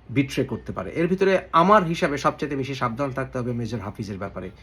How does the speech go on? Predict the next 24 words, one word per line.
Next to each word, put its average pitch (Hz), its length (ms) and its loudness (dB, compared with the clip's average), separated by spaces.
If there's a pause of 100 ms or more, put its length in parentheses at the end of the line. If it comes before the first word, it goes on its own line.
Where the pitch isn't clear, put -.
(220)
You 127 100 4
have 135 200 -2
all 131 180 0
have 120 160 -4
to 113 60 -4
be 110 80 0 (100)
very 127 160 2
careful, - 500 -10
অন্তত 139 280 -6
বিএনপির 113 460 -4
ভেতরে। - 340 -12 (720)
তাই 170 100 6
বর্তমানে 220 420 6
লিডারশিপ 190 560 2
চেঞ্জ 185 260 4
না 170 160 6
করাই 165 300 2 (180)
ভালো 131 180 2
বিএনপি। 101 420 -6
বিএনপিতে 127 340 -2
তারেক 135 340 -2
রহমান 131 220 -2
থাকাই 110 420 -8
ভালো। 90 300 -10